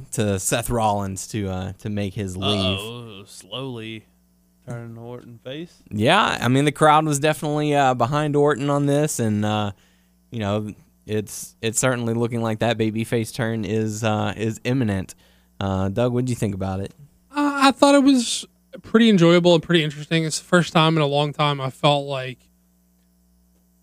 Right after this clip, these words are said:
Speaker 3: Orton's been able to even make me, like, raise an eyebrow as to what
Speaker 1: Yeah.
Speaker 3: he's been doing. It was like, "Oh, okay, we see a little fire from him. We see a little,"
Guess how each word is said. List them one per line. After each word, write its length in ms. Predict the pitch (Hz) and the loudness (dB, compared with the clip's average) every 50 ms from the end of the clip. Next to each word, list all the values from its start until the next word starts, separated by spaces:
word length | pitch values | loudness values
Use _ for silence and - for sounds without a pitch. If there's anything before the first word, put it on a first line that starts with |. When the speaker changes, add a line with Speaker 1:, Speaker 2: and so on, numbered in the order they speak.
| _ _ | _ _
Speaker 3:
Orton's 580 | _ 180 175 165 156 151 160 160 160 151 139 139 | _ -2 -2 -2 -2 0 0 0 0 0 -2 -6
been 160 | 139 139 143 | -8 -4 -2
able 260 | 143 143 147 143 147 | 0 0 0 0 -4
to 200 | 131 - _ - | -6 -6 _ -16
even 400 | 143 143 147 143 143 135 135 139 | -14 -12 -10 -10 -10 -10 -10 -2
make 220 | 139 139 147 143 - | 2 2 2 2 2
me, 140 | 160 147 139 | -4 -4 -4
like, 120 | 131 127 | -6 -8
raise 260 | 131 131 135 131 127 131 | -6 -4 -4 -4 -6 -8
an 60 | 127 | -14
eyebrow 520 | 123 127 135 131 131 127 131 127 131 135 | -14 -14 -14 -14 -14 -14 -14 -14 -14 -16
as 80 | 127 - | -16 -18
to 100 | - - | -14 -12
what 100 | 139 131 | -6 -4
Speaker 1:
Yeah. 220 | 127 110 104 101 98 | -2 -2 -2 -4 -6
Speaker 3:
he's 80 | 107 | -8
been 100 | 127 131 | -10 -12
doing. 300 | 131 131 131 131 131 131 | -14 -12 -12 -12 -14 -16
It 20 | 131 | -16
was 140 | 131 - | -18 -16
like, 100 | - - - | -16 -6 0
"Oh, 200 | 226 226 214 180 | 4 4 4 4
okay, 280 | 160 147 - 156 156 160 | 4 0 -2 -2 -2 -2
we 200 | 156 156 156 156 | -2 -4 -4 -4
see 180 | - - - | -2 0 0
a 60 | 165 160 | 0 0
little 140 | 156 147 143 | 0 -4 -6
fire 300 | - - 143 143 147 151 | -4 -4 -2 0 -2 -2
from 200 | - 160 151 147 | -2 -6 -6 -6
him. 180 | 147 147 143 | -6 -8 -6
We 80 | 143 143 | -8 -8
see 160 | 135 - - | -8 -8 -10
a 60 | 143 | -8
little," 400 | 143 143 139 139 135 135 135 131 | -8 -8 -8 -8 -8 -10 -10 -12